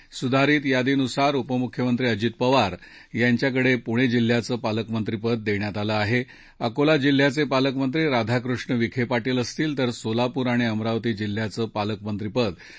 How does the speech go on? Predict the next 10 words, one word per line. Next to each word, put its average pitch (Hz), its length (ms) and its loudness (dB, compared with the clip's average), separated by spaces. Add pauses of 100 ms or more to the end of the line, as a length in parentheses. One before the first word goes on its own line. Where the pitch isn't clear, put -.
(180)
चंद्रकांत 131 540 2
पाटील 107 720 -2
यांच्याकडे 107 600 0
सोपवण्यात 98 600 -4
आलं 90 160 -4
आहे. 78 320 -6 (460)
भंडाऱ्याचे 143 540 4
पालकमंत्री 151 640 2
विजयकुमार 127 580 2
गावित, 117 420 0